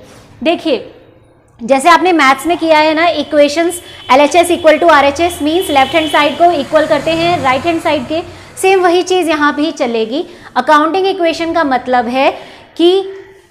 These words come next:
this equation, assets equals to liability plus capital, ठीक है, यानी कि equal के इस तरफ जितनी भी amounts हैं वो equal के उस तरफ वाली amount के equal होंगी, बराबर आएंगी,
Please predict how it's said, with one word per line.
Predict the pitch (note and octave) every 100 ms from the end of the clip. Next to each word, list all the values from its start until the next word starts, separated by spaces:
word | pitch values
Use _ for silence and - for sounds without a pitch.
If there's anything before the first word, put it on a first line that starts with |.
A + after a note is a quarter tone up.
| _ _ _
this | B3 G#3 F4 F4
equation, | D4 B3 A3 G3 G3 F3+ - _ _ _
assets | - C4+ C4+ G4 G4+ - - - _ _ _
equals | G#3 - - F4 F4 F4
to | F4+ F#4
liability | C4 B3 B3 D4 D4+ E4+ E4+ E4+
plus | C4 C#4 C#4+ - C4+
capital, | G3+ - A3+ A3 F#3+ F#3 - _ _
ठीक | - D#4+
है, | G4 D4+ - -
यानी | A3+ C#4+ D4 D#4+
कि | F4+ F#4+ - D4+
equal | D4 D#4+ D#4+
के | D#4+ F4 - D#4
इस | D4+
तरफ | D#4+ D#4+ D#4
जितनी | C#4 C#4 D4
भी | D#4+ F4
amounts | D4 C4+ B3+ B3+ C4
हैं | C4+ D4 D#4 - -
वो | D4
equal | D4 D#4 D#4 D#4+ D#4
के | F4 E4
उस | D4+ F4 -
तरफ | D#4 D#4 C#4+
वाली | C4+ C#4
amount | C#4 C4 B3+ B3+ B3+
के | D4+ E4 D4+ D4
equal | D4 D4 D4+ D4
होंगी, | B3 B3 A#3 C4+
बराबर | A3+ A3+ A3+ A3+ B3 C#4
आएंगी, | B3 A3 A3 A3 A#3+ G#3+